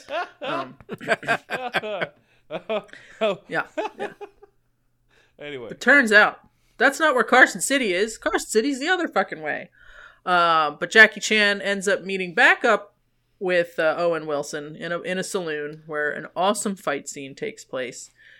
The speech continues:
Speaker 1: And from then on, they are, uh, kind of brothers in arms a bit. Uh, what spurs, uh, o-, Owen Wilson to join him is that he hears, like, "Oh, gold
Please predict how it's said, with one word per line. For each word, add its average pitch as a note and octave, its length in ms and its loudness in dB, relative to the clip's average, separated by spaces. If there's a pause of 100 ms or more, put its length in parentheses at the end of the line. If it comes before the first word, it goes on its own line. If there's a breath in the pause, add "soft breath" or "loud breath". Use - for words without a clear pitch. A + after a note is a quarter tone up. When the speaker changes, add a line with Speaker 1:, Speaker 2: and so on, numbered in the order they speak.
(140 soft breath)
Speaker 1:
And F3 180 -12
from F3+ 160 -10
then F3 180 -2
on, D3+ 380 -6 (240)
they D3+ 180 -2
are, D3 420 -2 (180)
uh, C#3 320 -12 (720)
kind E3 200 -4
of - 200 -16 (540 soft breath)
brothers A3+ 440 10
in G#3 120 6
arms F3 380 2
a D#3+ 40 -2
bit. D#3 480 -4 (180)
Uh, D#3+ 320 -2
what F3+ 280 0
spurs, G3 680 4
uh, D#3+ 460 2
o-, F3 240 0
Owen F3 300 0
Wilson E3+ 380 -2
to D#3 80 -6
join F3+ 320 0
him E3+ 220 -2
is D#3 180 -6
that D3+ 140 0
he D3+ 80 -6
hears, D#3 260 -6
like, D3 220 -6
"Oh, E3 460 -4 (840)
gold G3+ 680 2